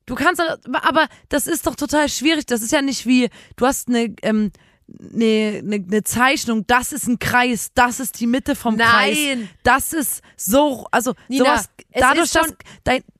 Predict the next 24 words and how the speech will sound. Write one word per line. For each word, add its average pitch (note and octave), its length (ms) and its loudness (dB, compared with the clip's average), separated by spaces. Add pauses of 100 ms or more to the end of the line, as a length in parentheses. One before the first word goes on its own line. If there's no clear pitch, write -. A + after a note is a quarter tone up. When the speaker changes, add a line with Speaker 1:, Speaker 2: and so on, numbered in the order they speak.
(120)
Speaker 1:
alles F4+ 320 0
ist C#4 180 -8
unterschiedlich. D#4 680 0
Speaker 2:
Ja, A#3 120 4
natürlich. D#4 680 -2
Mir C#4 120 -4
ist - 140 -8
schon C#4+ 160 -8
klar, C4 300 -2
dass B3 180 -6
alle A#3 220 -6
Körper A#3+ 280 -4
individuell A3 680 -4
sind A#3 160 -8
und G3 80 -10
dass F#3+ 100 -10
nicht G#3 340 -8
alles A3 240 -4
gleich A#3 240 -8
ist. F#3+ 100 -14 (260)
Ich A3 140 -8
meine C#4+ 340 2
einfach D4+ 260 0
nur, C4+ 240 0